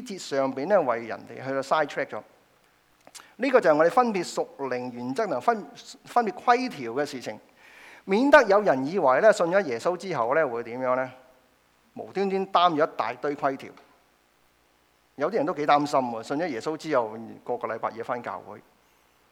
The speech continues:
我禮拜日又要開工，咁點算咧？咁，咁我真係唔係幾想信耶穌啊嘛。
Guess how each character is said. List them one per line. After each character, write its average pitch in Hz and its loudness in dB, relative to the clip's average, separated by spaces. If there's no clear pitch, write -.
我 127 -4
禮 131 0
拜 131 2
日 113 -8
又 110 -10
要 123 -8
開 131 -4
工， 131 -6
咁 110 -12
點 113 -12
算 110 -12
咧？ 107 -10
咁， 98 -16
咁 135 -6
我 120 -2
真 139 -2
係 104 -6
唔 101 -12
係 - -18
幾 110 -14
想 120 -12
信 - -16
耶 - -20
穌 127 -16
啊 98 -12
嘛。 92 -18